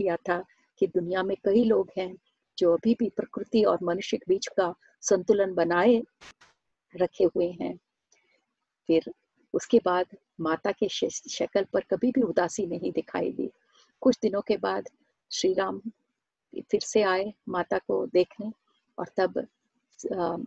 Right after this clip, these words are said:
श्री राम माता से कहते हैं कि तुमने बहुत अच्छा काम किया, कि तुम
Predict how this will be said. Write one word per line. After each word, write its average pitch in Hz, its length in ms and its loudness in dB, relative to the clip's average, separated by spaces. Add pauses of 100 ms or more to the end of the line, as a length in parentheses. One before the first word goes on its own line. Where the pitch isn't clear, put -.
(120)
श्री 185 180 0
राम 190 280 0 (2250)
माता 175 320 0
से 185 160 -2
कहते 185 340 0
हैं 185 260 -8 (200)
कि - 80 -4
तुमने 196 280 -4
बहुत 175 340 -4
अच्छा 196 220 -2
काम 175 280 -2
किया, 185 340 -2 (460)
कि 196 40 2 (100)
तुम 190 140 2